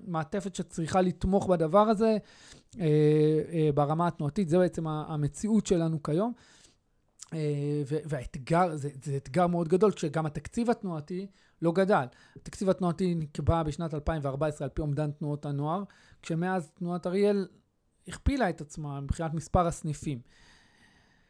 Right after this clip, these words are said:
אז, אה, אז שוב, זה עוד, זה אתגר ארגוני וכלכלי שאיתו אנחנו, אה, שאנחנו מתמודדים. אז זה, זה האתגר ה-,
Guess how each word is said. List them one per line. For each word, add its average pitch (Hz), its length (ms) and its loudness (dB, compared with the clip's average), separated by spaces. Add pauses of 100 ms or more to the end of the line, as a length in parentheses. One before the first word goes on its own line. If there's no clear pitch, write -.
(380)
אז, 151 220 -6
אה, 165 400 4
אז 156 180 -2
שוב, 220 120 4
זה 151 140 4
עוד, 170 220 6
זה 175 220 4
אתגר 156 300 0
ארגוני 151 580 0
וכלכלי 156 600 -2
שאיתו 175 400 -2
אנחנו, 151 340 -4
אה, 143 260 0 (120)
שאנחנו 156 320 -8
מתמודדים. 131 400 -6
אז 123 80 -10
זה, 196 140 0
זה 202 140 -2
האתגר 160 280 -2
ה-, 147 600 -4